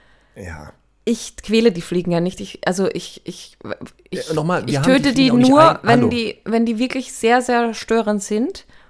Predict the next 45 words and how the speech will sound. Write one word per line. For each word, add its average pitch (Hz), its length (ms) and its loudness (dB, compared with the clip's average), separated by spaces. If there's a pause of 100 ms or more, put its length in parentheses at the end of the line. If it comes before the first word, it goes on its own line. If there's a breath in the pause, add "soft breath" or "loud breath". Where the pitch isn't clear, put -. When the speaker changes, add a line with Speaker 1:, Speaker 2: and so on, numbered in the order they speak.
Speaker 2:
und 226 220 2
dann 226 180 4
halt 226 120 0
auch 185 140 -2
schnell. 151 440 -4 (800)
Speaker 1:
Ja, 123 120 -6
wir 127 100 -4
haben 165 100 -8
sie 147 80 -6
aber 95 120 -8
auch 117 60 -10
nicht - 160 -12
eingeladen. 85 460 -12 (200)
Es 101 100 -4
ist 107 80 -2
ja 135 40 -2
nicht 117 120 0
so, 120 100 -8
dass 120 140 -6
ich 117 80 -10
hier 113 80 -6
eine 98 80 -4
Falle 123 260 -6
aufbaue, - 480 -8
alle 101 140 -8
Fliegen 147 220 -8
Speaker 2:
Ja, - 80 -8
das - 100 -8
Speaker 1:
reinlasse - 140 -6
Speaker 2:
ist - 120 -6
Speaker 1:
und 196 60 -2
Speaker 2:
jetzt 190 80 -2
Speaker 1:
Wespen 113 200 -2
Speaker 2:
Henne 190 80 2
Speaker 1:
in 196 40 2
der 196 140 2
Speaker 2:
und 185 100 0
Speaker 1:
Hoffnung, - 140 0
Speaker 2:
Ei. 160 40 0
Speaker 1:
dass 165 220 -2
ich - 160 -10
sie 110 160 -10
dann, 95 260 -10 (460 soft breath)
ja, 123 100 -4
aber 107 140 -8